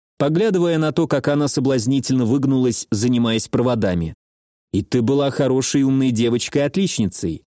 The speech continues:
«Я просто умело маскировалась», рассмеялась ведьма, и двигатель завёлся. «Запрыгивайте». Всё это время наши спутники внимательно следили за окрестностями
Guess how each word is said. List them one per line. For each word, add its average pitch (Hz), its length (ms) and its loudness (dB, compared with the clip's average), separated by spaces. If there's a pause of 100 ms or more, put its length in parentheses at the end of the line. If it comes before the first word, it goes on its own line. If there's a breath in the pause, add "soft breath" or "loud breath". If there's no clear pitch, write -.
(420)
«Я 226 240 0
просто 214 400 0
умело 196 360 0
маскировалась», 139 1040 0
рассмеялась 120 760 0
ведьма, 175 380 0 (200)
и 139 80 0
двигатель 135 500 0
завёлся. 107 680 0 (420)
«Запрыгивайте». 123 1120 0 (540)
Всё 254 280 -2
это 214 200 0
время 214 300 0
наши 170 280 0
спутники 175 560 -2
внимательно 151 580 0
следили 135 440 0
за 113 180 0
окрестностями 151 840 -2